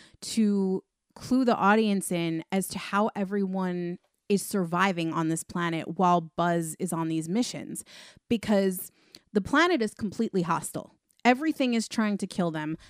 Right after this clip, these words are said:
The plants come up through the ground. You never know when that's gonna happen. This is before the laser shield is installed.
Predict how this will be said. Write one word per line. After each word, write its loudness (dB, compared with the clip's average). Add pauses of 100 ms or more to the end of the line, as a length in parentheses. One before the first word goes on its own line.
(100)
The -6
plants 0
come 0
up -2 (520)
through 2
the 2
ground. 0
You 4
never 4
know 4
when 2
that's -2
gonna -2
happen. -2
This 0
is -4
before -2
the -4
laser 0
shield -2
is 0
installed. -2